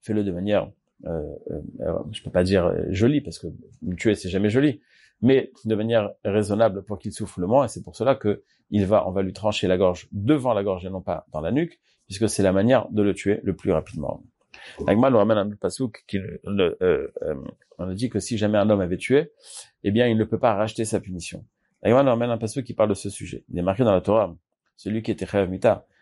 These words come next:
kol cherem asher yachora min adam lo yipadem otumat. Donc, toute personne qui, euh, qui est chayav mita, ça, il n'y a pas de pidyon possible, il n'y a pas de possibilité de le racheter.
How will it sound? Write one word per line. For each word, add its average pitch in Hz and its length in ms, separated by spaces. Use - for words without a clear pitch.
kol 143 180
cherem 123 320
asher 104 220
yachora 104 300
min 107 120
adam 104 280
lo 104 80
yipadem 104 340
otumat. 76 360
Donc, 107 360
toute 156 180
personne 113 500
qui, 101 240
euh, 92 320
qui - 140
est - 20
chayav 104 360
mita, 120 400
ça, - 140
il 110 80
n'y 120 100
a 117 40
pas 170 120
de 135 100
pidyon 120 460
possible, 110 320
il - 20
n'y 98 60
a 98 40
pas 127 120
de 113 40
possibilité 113 360
de 113 40
le 107 80
racheter. - 360